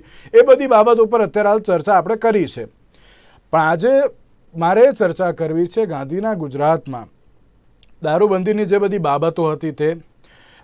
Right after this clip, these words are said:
દારૂબંધીની જે બાબતો હતી પણ હવે તેમાં એક બાબત એ પણ સામે આવતી હોય છે કે આ દારૂબંધીની તમામ બાબતોની વચ્ચે આ ગિફ્ટ સિટીમાં જે આ દારૂની પરવાનગી આપવામાં આવી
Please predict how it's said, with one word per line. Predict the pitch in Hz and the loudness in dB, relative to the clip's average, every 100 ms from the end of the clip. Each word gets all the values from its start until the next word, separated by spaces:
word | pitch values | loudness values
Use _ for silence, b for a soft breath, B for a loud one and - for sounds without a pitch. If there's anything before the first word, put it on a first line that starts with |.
| 139 | -6
દારૂબંધીની | 143 175 220 214 226 240 | -2 0 2 0 -2 -4
જે | 226 | 0
બાબતો | 220 156 170 196 208 | 0 0 0 0 0
હતી | 180 180 220 | -2 -4 -8
પણ | 226 190 | -6 -6
હવે | 208 196 214 | -6 -6 -6
તેમાં | 208 160 175 202 208 | -6 -6 -4 -6 -6
એક | 190 185 | -8 -6
બાબત | 185 180 208 208 | -2 0 -2 -4
એ | 160 | -10
પણ | 165 208 196 | -8 -8 -8
સામે | 170 147 156 | -10 -10 -8
આવતી | 151 139 160 | -8 -8 -4
હોય | 156 160 | -2 -2
છે | 196 208 214 | -2 -2 -2
કે | 214 | -2
આ | 170 165 | -2 -2
દારૂબંધીની | 131 123 160 190 165 160 175 196 | -4 -6 -6 -4 -6 -4 -8 -8
તમામ | 208 143 147 185 180 | -10 -10 -8 -8 -6
બાબતોની | 143 147 160 185 190 | -8 -6 -10 -10 -10
વચ્ચે | 156 160 202 | -10 -8 -8
આ | 170 | -8
ગિફ્ટ | 104 107 160 - - | -10 -10 -12 -10 -8
સિટીમાં | 208 - 165 196 196 196 185 | -8 -8 -12 -12 -10 -10 -8
જે | 196 | -6
આ | 190 | -6
દારૂની | 170 131 135 170 185 | -6 -8 -8 -10 -10
પરવાનગી | 190 - 127 127 151 175 165 | -14 -12 -10 -10 -10 -10 -10
આપવામાં | 185 156 185 185 180 | -10 -10 -10 -10 -10
આવી | 185 190 202 | -10 -12 -14